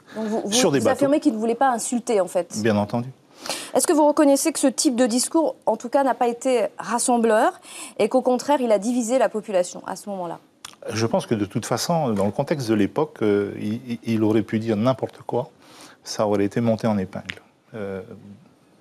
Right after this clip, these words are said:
Speaker 2: donc, il a dit ce qu'il pensait, parfois sans mettre de, de gants, sans mettre de filtre, euh, parce que c'est sa nature, parce qu'il, il avait aussi besoin de, de secouer un peu les consciences.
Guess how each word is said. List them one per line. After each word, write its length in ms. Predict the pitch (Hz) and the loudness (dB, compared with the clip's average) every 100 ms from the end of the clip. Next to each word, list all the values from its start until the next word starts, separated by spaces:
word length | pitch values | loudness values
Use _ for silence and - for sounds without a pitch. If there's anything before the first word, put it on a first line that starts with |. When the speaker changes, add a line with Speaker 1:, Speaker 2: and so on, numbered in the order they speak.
| - | -6
Speaker 2:
donc, 220 | 101 98 - - - - - | -2 -2 -6 -20 -20 -20 -10
il 160 | 107 95 | -2 0
a 60 | |
dit 120 | 107 | 0
ce 80 | 131 | -2
qu'il 160 | - 98 | -4 -4
pensait, 480 | 98 92 - 139 185 _ _ _ _ _ - | -2 -2 0 -2 -4 _ _ _ _ _ -8
parfois 400 | 92 - 117 113 | -4 0 0 0
sans 180 | 120 | 0
mettre 220 | 113 104 95 | 0 0 -2
de, 240 | 98 95 | -4 -2
de 80 | 98 | -2
gants, 260 | 95 110 160 | 0 -2 -4
sans 160 | - 110 | -4 -2
mettre 160 | 104 | -2
de 100 | 92 | -2
filtre, 460 | 95 - 147 170 - - - - - - - | -4 -4 -4 -4 -8 -20 -20 -20 -20 -12 -4
euh, 240 | 104 98 | -2 -2
parce 180 | 95 95 | -4 -2
que 80 | - | -2
c'est 140 | - | 0
sa 160 | 113 104 | 0 0
nature, 400 | 101 - 180 180 | -2 0 -2 -2
parce 240 | - - | -4 -6
qu'il, 180 | - 107 - 131 | -2 -4 -4 -2
il 140 | 110 | 2
avait 320 | 110 120 120 | 4 4 4
aussi 260 | 107 - 139 | 2 0 -2
besoin 320 | 107 104 123 | 0 2 0
de, 240 | 104 101 | -2 -4
de 120 | 98 98 | -6 -4
secouer 340 | - 107 131 | -4 0 2
un 100 | 110 | 2
peu 120 | 101 | 0
les 100 | 113 | 0
consciences. 560 | 110 101 - - - - | 0 -4 -8 -18 -20 -20